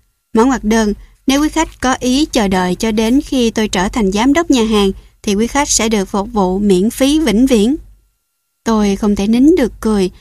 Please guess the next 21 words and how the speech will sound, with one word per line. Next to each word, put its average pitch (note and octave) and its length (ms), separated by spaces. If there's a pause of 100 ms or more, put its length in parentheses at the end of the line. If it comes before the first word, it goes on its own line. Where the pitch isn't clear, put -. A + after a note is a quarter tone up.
(140)
tôi C4+ 160
che C#4 300
miệng G3 300
lại. F3+ 280 (640)
Khi A3+ 360
tôi G#3+ 100
bỏ F#3+ 220
tay B3+ 220
ra, B3 260 (300)
Danh A3 320
đã G3 200
biến A#3 340
sau A#3+ 280
cửa F3+ 220
lớp, C4+ 240 (360)
để G3+ 160
lại F#3+ 280
một F#3 200
vệt G3+ 260
giày G3 380 (180)
trợt G3+ 240